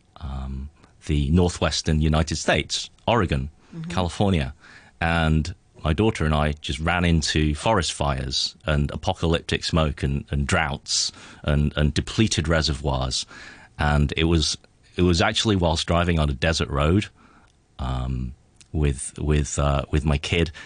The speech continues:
Speaker 1: that I turned to her and said, "I need to do something different." And that's when, uh, I,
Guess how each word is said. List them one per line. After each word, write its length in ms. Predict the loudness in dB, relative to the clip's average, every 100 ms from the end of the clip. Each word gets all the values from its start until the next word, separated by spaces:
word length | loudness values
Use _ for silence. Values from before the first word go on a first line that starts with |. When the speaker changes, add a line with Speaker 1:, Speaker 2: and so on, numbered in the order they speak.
| -20 -4
Speaker 1:
that 120 | 0
I 100 | 0
turned 300 | 2 2 2
to 120 | 2
her 140 | 2 2
and 160 | 0
said, 280 | 2 0 0 -6 -20 -20 _ _ _ _ _
"I 80 | 0
need 200 | 2 2
to 80 | -2
do 180 | 0 0
something 380 | -2 -4 -4 -2
different." 580 | -2 -2 -8 -8 -10 -12 _ _ _ -20 _
And 420 | -2 2 2 0
that's 280 | 0 -2 0
when, 380 | 0 2 0 -4 -4
uh, 260 | -2 0 0
I, 180 | 0